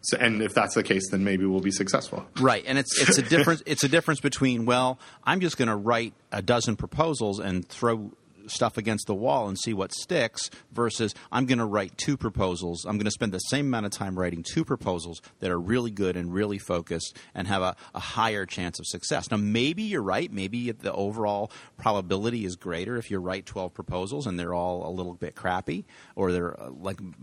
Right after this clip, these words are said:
Speaker 2: gr-, various levels of crappy, versus writing two that are really, like, you know, a hundred percent on target. But I, yeah, that, that, that former approach does not, does not resonate with me.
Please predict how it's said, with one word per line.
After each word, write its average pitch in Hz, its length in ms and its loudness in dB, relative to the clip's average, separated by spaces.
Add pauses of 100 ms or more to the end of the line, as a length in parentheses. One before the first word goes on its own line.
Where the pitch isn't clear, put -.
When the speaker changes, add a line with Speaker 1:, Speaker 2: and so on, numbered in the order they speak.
(600)
Speaker 2:
gr-, 107 280 -4
various 95 400 -2
levels 92 280 -4
of 120 100 -8
crappy, - 360 -4
versus 92 480 -4
writing 92 480 -2
two 110 300 0
that 95 160 0
are 85 100 -2
really, 90 540 -2 (100)
like, 87 160 -4 (540)
you 110 120 -2
know, 82 220 -4 (520)
a - 60 -12
hundred 104 240 0
percent 101 460 -4
on 92 180 -2
target. 95 500 -4
But - 220 -6 (160)
I, 156 280 0 (280)
yeah, 101 280 0
that, 92 420 -10
that, 120 320 0
that 123 240 -2
former 139 420 0
approach 90 400 -4
does 87 180 -10
not, 90 420 -4 (200)
does 90 180 -10
not 90 320 -4 (220)
resonate 82 480 -6
with 69 160 -16
me. - 220 -16